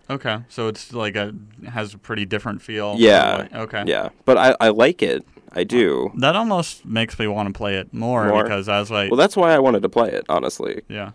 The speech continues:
Speaker 1: I don't know if we discussed this. Did we discuss this on
Speaker 2: Not
Speaker 1: camera
Speaker 2: on,
Speaker 1: or
Speaker 2: not,
Speaker 1: off?
Speaker 2: we, this was behind closed doors.
Speaker 1: Behind closed doors, but I, I will admit, and everybody,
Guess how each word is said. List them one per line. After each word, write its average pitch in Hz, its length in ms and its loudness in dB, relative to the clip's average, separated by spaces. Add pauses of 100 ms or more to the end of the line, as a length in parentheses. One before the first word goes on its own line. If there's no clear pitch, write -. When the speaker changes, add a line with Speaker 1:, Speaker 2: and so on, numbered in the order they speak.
(180)
Speaker 1:
I - 80 -8
don't 127 140 -2
know 131 100 -2
if 127 100 -8
we 117 120 -6
discussed 107 560 -6
this. - 500 -10 (100)
Did - 80 -14
we 139 80 -14
discuss 202 340 -16
this 196 140 -14
on 202 240 -8
Speaker 2:
Not 127 200 2
Speaker 1:
camera 98 60 4
Speaker 2:
on, - 60 -2
Speaker 1:
or 107 160 -6
Speaker 2:
not, 101 160 -4 (140)
Speaker 1:
off? - 80 -20
Speaker 2:
we, 101 280 -6
this - 300 -4
was 95 220 -6
behind 95 480 -4
closed 90 320 -6
doors. 107 200 -4
Speaker 1:
Behind 101 220 -4
closed 101 260 -8
doors, 98 200 -8
but 98 220 -6
I, 107 340 -4
I 120 40 -2
will 131 180 0
admit, 117 560 -4
and 101 340 -8
everybody, 104 640 -6